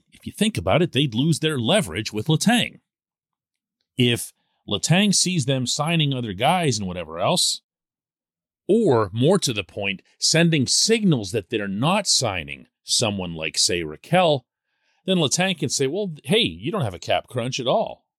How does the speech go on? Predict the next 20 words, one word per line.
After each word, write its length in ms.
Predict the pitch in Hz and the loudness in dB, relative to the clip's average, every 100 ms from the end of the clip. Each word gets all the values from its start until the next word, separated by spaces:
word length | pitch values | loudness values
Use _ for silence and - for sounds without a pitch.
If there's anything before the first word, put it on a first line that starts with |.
| _ _ _ _ | _ _ _ _
Let's 260 | - 104 - | -4 -2 0
talk 260 | 139 131 147 | 0 0 0
about 220 | 147 165 | 0 0
even 220 | 190 208 | 0 0
a 60 | 226 | 0
little 260 | 233 247 | 0 0
bit 160 | 254 247 | -2 -2
more 240 | 269 269 | 0 2
money 260 | 214 131 95 | 4 2 0
for 160 | 107 | -4
me." 280 | 95 76 - _ _ _ _ _ _ _ _ _ - | -8 -10 -14 _ _ _ _ _ _ _ _ _ -4
But 160 | 104 | -2
by 140 | 117 117 | 0 2
going 420 | 117 160 208 185 | 4 6 6 6
this 280 | 185 175 - | 6 2 0
way, 340 | 85 64 98 - _ _ _ _ _ _ - | -4 -4 -12 -14 _ _ _ _ _ _ -2
and 540 | 107 104 104 101 85 _ _ _ | 0 0 0 -4 -8 _ _ _
by 600 | - 90 110 101 101 90 - | -10 0 2 4 2 -2 -8
Brian 480 | 82 127 165 160 110 | -2 2 4 2 0
Burke 360 | 147 143 123 | 0 0 -2